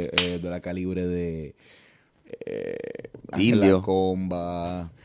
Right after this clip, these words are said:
Speaker 1: eh, Indio dos del barrio. Íbamos a traer Indio uno, pero no tuvimos, pudimos
Speaker 2: El
Speaker 1: traer a Indio dos, eh,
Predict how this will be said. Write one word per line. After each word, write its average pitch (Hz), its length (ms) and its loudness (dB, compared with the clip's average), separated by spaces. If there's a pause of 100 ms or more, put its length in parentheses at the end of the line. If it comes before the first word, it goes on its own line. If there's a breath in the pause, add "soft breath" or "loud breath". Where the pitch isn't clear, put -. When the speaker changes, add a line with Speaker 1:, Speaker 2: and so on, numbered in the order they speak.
(200 loud breath)
Speaker 1:
eh, 85 240 0
Indio 90 400 0
dos 90 580 -2
del 87 220 -4
barrio. 90 360 -2
Íbamos 101 280 2
a - 20 0
traer 98 160 4
Indio 95 220 0
uno, 92 280 0
pero 87 200 -4
no 90 360 -8
tuvimos, 87 400 -6
pudimos 90 220 0
Speaker 2:
El 87 60 -2
Speaker 1:
traer 90 180 2
a 90 80 0
Indio 87 180 0
dos, 90 580 -2
eh, 87 340 -8